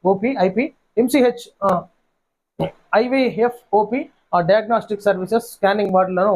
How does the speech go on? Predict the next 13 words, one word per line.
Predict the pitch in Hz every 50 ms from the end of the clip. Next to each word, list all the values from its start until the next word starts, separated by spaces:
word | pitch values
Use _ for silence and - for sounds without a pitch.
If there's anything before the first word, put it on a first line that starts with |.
| 175 175
మంత్రి | 170 175 175 180
పరిశీలించారు. | 175 - 165 156 - 175 170 160 156 - 165 160 185 233 233 - _ _ _ _ - -
ఆ, | 165 170 165 185
ఐవీఎఫ్ | 214 254 254 277 269 247 -
సేవల్లో | - - 226 220 220 220 220 208 190 160 156 147 147 175
జాప్యంపై | 190 208 208 - 226 208 214 202
ఆగ్రహం | 160 156 180 175 190 196 185 180
వ్యక్తం | 165 160 160 - 185 170 165 175
చేసిన | 165 160 - 165
మంత్రి | 156 151 156 156 180 190 165 165 _ _ _ _ _ -
సంబంధిత | 185 208 226 233 220 185 202
డాక్టర్లకు | 180 160 180 196 - - 220 208 196 - 180 180 -
షోకాజులు, | 196 196 196 220 208 180 190 185 160